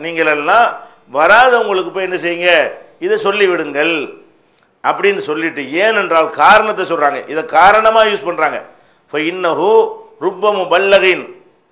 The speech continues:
முபல்லிகின் யப்லகுஹு லிமன் ஹுவ அவ்ஆலஹு ஃபகான கதாலிக்க." எத்தனையோ பேர்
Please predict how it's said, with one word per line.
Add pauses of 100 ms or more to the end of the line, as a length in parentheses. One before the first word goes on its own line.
முபல்லிகின்
யப்லகுஹு (240)
லிமன்
ஹுவ (260)
அவ்ஆலஹு (200)
ஃபகான
கதாலிக்க." (440)
எத்தனையோ
பேர்